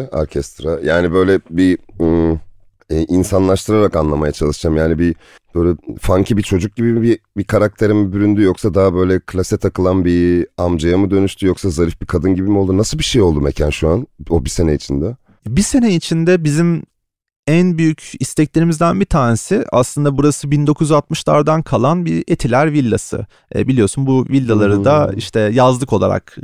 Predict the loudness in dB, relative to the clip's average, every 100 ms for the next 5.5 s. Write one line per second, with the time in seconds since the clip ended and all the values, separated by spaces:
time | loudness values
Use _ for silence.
0 | -6 -4 2 4 4 4 2 2 2 4
1 | 4 4 2 0 -2 -2 0 0 0 0
2 | 0 0 -6 -6 -4 -2 0 0 2 0
3 | 2 0 -2 -2 -2 2 4 4 2 2
4 | 2 2 2 2 0 0 -4 -6 -4 -2
5 | 0 0 0 -2